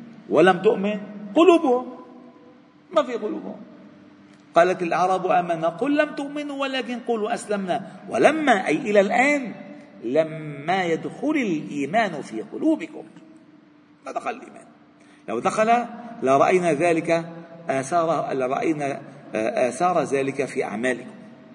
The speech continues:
فلذلك هذه الآيات المكية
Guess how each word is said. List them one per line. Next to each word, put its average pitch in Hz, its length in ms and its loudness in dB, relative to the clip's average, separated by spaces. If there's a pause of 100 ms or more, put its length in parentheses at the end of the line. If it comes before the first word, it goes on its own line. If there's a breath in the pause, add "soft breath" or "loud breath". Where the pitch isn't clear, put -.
(1080 loud breath)
فلذلك 180 540 6
هذه 147 180 4
الآيات 143 360 2 (360)
المكية 185 600 -4